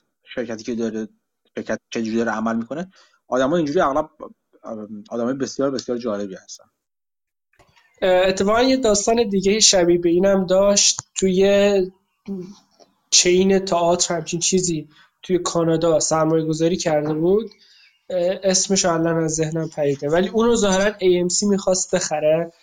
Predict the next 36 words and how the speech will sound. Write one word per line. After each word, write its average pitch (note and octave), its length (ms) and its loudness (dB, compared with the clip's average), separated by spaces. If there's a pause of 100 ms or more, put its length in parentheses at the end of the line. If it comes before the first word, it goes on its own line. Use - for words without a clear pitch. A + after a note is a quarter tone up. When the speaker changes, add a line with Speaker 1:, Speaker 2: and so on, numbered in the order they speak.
(160)
Speaker 2:
سی - 340 2
دلار D3+ 380 0
پر D#3+ 120 -4
شیر D#3 280 0
می‌خواست D3+ 400 -2
بخره D3+ 300 -2
و D3 100 -2
این F3+ 340 0 (400)
می‌گفت F3+ 320 0
که G3 80 2
ما G3 500 2 (600)
یکی F3 200 0
از F3 120 0
بزرگترین E3 360 -2
شیرهولدرها E3 680 2
بودیم، F#3 420 2 (180)
هفت، E3+ 300 -2
هشت E3 260 0
یا E3 80 0
نه F3 220 0
سال F3 340 0 (340)
این F3 80 -2
سهامو D#3+ 420 2
داشتیم. D#3+ 420 0 (380)
و F#3+ 60 0
می‌گفت G3+ 380 2
به F3+ 100 0
نظر F3+ 340 2
ما G#3 160 2
خیلی G#3 280 0
آندر، E3+ 320 2 (460)
سی - 300 4
دلار F3 260 4
خیلی F#3 260 0
کم D3+ 340 -4
بود، F3+ 280 -2